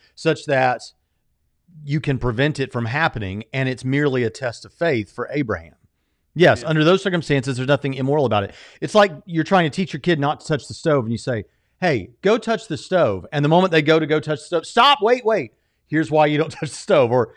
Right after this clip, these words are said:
Speaker 1: something like that. You know, to, to teach a lesson as an object
Speaker 2: Yeah.
Speaker 1: lesson, to test, um,
Speaker 2: Yeah.
Speaker 1: whether someone's going to do what you say, for
Speaker 2: And,
Speaker 1: them,
Speaker 2: and
Speaker 1: for them to know whether they're gonna do
Speaker 2: and
Speaker 1: what you say.
Speaker 2: Abraham had to have some idea, because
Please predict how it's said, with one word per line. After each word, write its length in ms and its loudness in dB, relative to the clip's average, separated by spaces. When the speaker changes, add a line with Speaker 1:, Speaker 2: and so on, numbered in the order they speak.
Speaker 1:
something 300 2
like 200 2
that. 260 0
You 80 -2
know, 120 2
to, 120 0
to 200 -8
teach 300 -4
a 80 2
lesson 420 -2
as 140 -6
an 80 -8
object 320 -2
Speaker 2:
Yeah. 60 0
Speaker 1:
lesson, 200 -2
to 80 -2
test, 380 -4
um, 160 2
Speaker 2:
Yeah. 80 4
Speaker 1:
whether 180 4
someone's 300 -2
going 160 0
to 80 -4
do 100 0
what 100 0
you 80 -6
say, 500 -8
for 120 -2
Speaker 2:
And, 80 -2
Speaker 1:
them, 160 6
Speaker 2:
and 80 -10
Speaker 1:
for 100 0
them 240 4
to 120 -4
know 380 -2
whether 240 2
they're 100 -2
gonna 200 -4
do 100 -4
Speaker 2:
and 80 0
Speaker 1:
what 100 -4
you 100 2
say. 40 -6
Speaker 2:
Abraham 300 -2
had 240 -4
to 80 -8
have 280 -4
some 300 -8
idea, 460 -4
because 340 -12